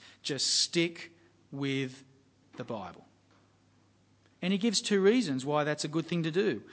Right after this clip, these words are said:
Reason number one, we just heard in verse fifteen, it's because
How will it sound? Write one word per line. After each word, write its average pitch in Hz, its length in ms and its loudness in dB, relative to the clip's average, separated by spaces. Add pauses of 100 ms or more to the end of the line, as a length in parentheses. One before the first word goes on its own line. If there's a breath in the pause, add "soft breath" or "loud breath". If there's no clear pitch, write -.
(160 loud breath)
Reason 170 300 6
number 143 240 4
one, 151 220 4
we 139 100 2
just 127 260 -2
heard 151 180 2
in 131 100 0
verse 131 240 -2
fifteen, 147 420 -4
it's 117 120 -6
because 135 360 -6